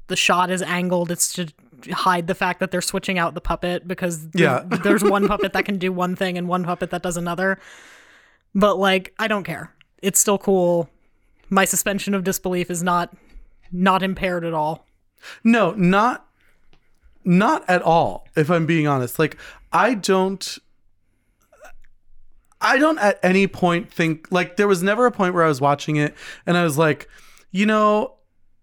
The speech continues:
Speaker 2: it would have been better maybe in this moment to have not used a puppet because this pulled away." It was like, it was always very entertaining to me.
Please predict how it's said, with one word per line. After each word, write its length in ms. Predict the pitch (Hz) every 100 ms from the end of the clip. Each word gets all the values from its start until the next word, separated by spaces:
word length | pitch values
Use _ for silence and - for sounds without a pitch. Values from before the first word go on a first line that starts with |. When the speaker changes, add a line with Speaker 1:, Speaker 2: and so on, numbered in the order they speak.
| _ _
Speaker 2:
it 180 | - 226
would 240 | 175 185 233
have 160 | 240
been 240 | 190 220 175
better 360 | 196 190 190
maybe 360 | 175 180 175 175
in 140 | 160
this 260 | 135 165 -
moment 480 | 156 156 160 160 -
to 140 | 160
have 240 | 151 139 135
not 440 | 147 147 151 123
used 380 | 127 143 151 131
a 60 | 143
puppet 480 | - 147 147 147 147
because 300 | 135 127 104
this 300 | 156 160 - -
pulled 200 | - 151
away." 160 | 147 156 - -
It 60 | 214
was 140 | 208
like, 200 | 208 - - - _
it 100 | 240
was 140 | 233 233 -
always 480 | 214 214 254 302 233
very 380 | 160 170 175 156
entertaining 640 | 131 139 - 127 123 120
to 120 | -
me. 280 | 107 90 -